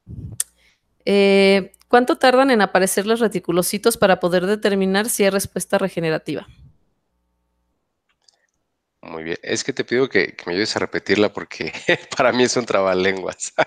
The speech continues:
Speaker 1: <laughs> Ok. ¿Cuánto tardan en aparecer los reticulocitos para poder determinar si hay respuesta regenerativa?
Speaker 2: Muy bien, pues ese es para el último combo de Bayer. Recuerden enviar su respuesta a informes arroba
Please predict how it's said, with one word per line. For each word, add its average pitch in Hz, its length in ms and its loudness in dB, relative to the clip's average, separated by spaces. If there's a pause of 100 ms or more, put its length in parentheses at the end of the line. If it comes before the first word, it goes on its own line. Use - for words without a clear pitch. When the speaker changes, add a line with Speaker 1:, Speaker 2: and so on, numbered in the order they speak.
Speaker 1:
<laughs> 156 480 -2
Ok. 165 300 -6 (380)
¿Cuánto 214 420 4
tardan 208 460 4
en 190 100 2
aparecer 165 500 0
los 202 160 -2
reticulocitos 226 1160 0 (400)
para 185 240 8
poder 185 280 6
determinar 208 800 2
si - 180 0
hay 190 60 2
respuesta 202 580 -2
regenerativa? 156 720 -6 (1500)
Speaker 2:
Muy 101 140 0
bien, 98 180 4
pues 120 200 -2
ese 120 140 0
es 120 100 -2
para 95 320 2
el 92 100 0
último 113 400 -6
combo 104 300 -2
de 110 80 4
Bayer. 135 400 2 (220)
Recuerden 98 440 -2
enviar 92 280 0
su - 120 -14
respuesta 92 680 -6
a 101 240 2
informes 101 880 -4
arroba 90 500 0